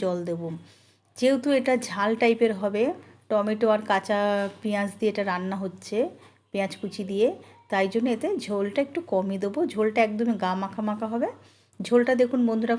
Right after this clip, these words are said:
ফুটে গেছে, দু মিনিট ধরে খুব ভালো করে ফুটিয়ে নিয়েছি। এবার ভেজে রাখা মাছগুলো আমি সব ওতে দিয়ে দিচ্ছি।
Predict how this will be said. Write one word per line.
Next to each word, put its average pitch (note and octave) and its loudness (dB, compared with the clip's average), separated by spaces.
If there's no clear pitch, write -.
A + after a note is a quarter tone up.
ফুটে A#3 2
গেছে, A3+ 2
দু G#3+ 0
মিনিট A3 0
ধরে A3+ 0
খুব G#3 -6
ভালো G3 -2
করে G#3 -4
ফুটিয়ে G#3+ -6
নিয়েছি। A3+ 0
এবার B3 6
ভেজে A3 6
রাখা B3+ 2
মাছগুলো G#3+ 0
আমি G#3+ -2
সব D4 -2
ওতে G3 -6
দিয়ে E3 -8
দিচ্ছি। - -14